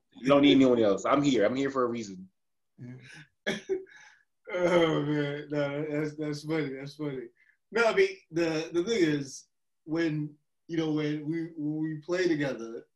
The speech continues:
Speaker 2: I, I mean, ask all these guys. The,
Speaker 1: Mm-hmm.
Speaker 2: the, the crazy thing is, you know, like, I was, you know, out, like, even when I joined, I was already, like, one of the oldest ones, and I
Speaker 1: Mm.
Speaker 2: always tell James and Elvis, I was like, you know,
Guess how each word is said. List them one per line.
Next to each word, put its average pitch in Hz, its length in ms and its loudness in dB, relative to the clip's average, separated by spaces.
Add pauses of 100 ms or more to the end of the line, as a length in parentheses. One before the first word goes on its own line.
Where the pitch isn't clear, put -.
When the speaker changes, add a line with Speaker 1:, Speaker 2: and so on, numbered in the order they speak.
(340)
Speaker 2:
I, 175 140 0
I 170 80 -6
mean, 170 200 4
ask 185 260 2
all 165 120 0
these 156 160 0
guys. 131 380 -4
The, 151 80 -12 (280)
Speaker 1:
Mm-hmm. 123 160 -2 (380)
Speaker 2:
the, 175 260 -2
the 185 120 4
crazy 247 260 4
thing 175 200 6
is, 143 160 -2
you 147 80 -2
know, 139 100 -6
like, 135 220 -8 (480)
I 190 120 4
was, 196 280 4
you 185 100 -2
know, 151 80 4
out, 156 340 2
like, 139 240 -2
even 156 240 -4
when 143 120 -4
I 131 280 -4 (260)
joined, 190 260 0
I 139 140 0
was 131 180 -6
already, 139 520 -2
like, 117 280 -8 (600)
one 147 180 -6
of 143 60 -2
the 135 60 -4
oldest 135 440 0
ones, 113 300 -12 (280)
and 131 80 -2
I 131 60 2
Speaker 1:
Mm. 143 220 4
Speaker 2:
always 151 240 0
tell 131 440 0
James 135 600 -4
and 127 140 -8
Elvis, 147 440 -2
I 131 80 -2
was 127 120 -6
like, 135 100 -10
you 131 80 -8
know, 123 220 -6